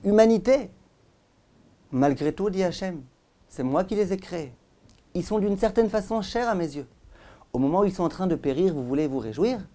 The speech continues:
Il n'en est pas question. Donc on voit de là que tous les hommes, quels qu'ils soient,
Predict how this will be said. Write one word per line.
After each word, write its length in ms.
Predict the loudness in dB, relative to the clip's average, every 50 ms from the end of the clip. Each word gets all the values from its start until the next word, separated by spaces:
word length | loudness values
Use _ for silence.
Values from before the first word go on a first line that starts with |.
| -20 -20 -20 -20 -20 -20 -20 -20 -20 -8 -4
Il 100 | -2 -2
n'en 120 | -2 -2 -6
est 80 | -8
pas 100 | -10 -12
question. 320 | -14 -14 -16 -16 -16 -18 -20 -20 -20 _ _ -20 -20 _ _ _ _ _ _ _ _ _ _ _ -20 -20 -20 -20 -20 -20 -14 -6 -2
Donc 120 | 2 2
on 60 | 6
voit 160 | 8 8 8
de 80 | 8 8
là 240 | 4 4 0 -2 -6 -16 _ _ _ _ -20 -20 -20 -20 _ _ _ _ _ _ _ -2
que 80 | -2 0
tous 200 | 4 4 6 8
les 220 | 8 8 8 6
hommes, 280 | 6 4 2 -2 -6 -12 -20 _ _ _ _ _ _ _ _ _ _
quels 280 | 8 8 8 8 6 0
qu'ils 240 | -4 -4 -2 -2 -4
soient, 340 | -2 0 2 2 2 0